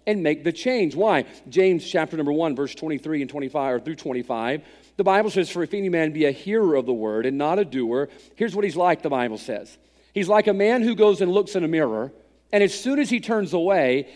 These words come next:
he forgets what he saw. All right? Now, look, it didn't say he wants to forget what he saw. I do that all the time. I look into the mirror, and I look, I look, you're looking at me right now.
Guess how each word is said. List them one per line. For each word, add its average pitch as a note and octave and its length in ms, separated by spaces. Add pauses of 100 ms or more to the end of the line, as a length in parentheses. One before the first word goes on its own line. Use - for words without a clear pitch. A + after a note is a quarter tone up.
(100)
he G3+ 120
forgets F3+ 460
what F3+ 120
he E3 100
saw. C#3 360 (360)
All C3 80
right? E3 240
Now, F3+ 180
look, F#3 300 (140)
it F#3 80
didn't A#3+ 180
say G#3 180
he F#3+ 140
wants G#3 340
to F3 100
forget C#3+ 320
what B2 120
he A#2 80
saw. A2 320 (160)
I F3+ 140
do D#3 160
that C3+ 120
all C#3+ 140
the C#3+ 80
time. F3+ 300 (320)
I C3+ 140
look F3+ 180
into G3 100
the A#3+ 100
mirror, D#3 440 (140)
and C#3+ 120
I F3 120
look, E3+ 220 (100)
I F3 140
look, G3 220
you're E3 180
looking F3 220
at E3+ 60
me F3 100
right E3+ 240
now. D#3+ 320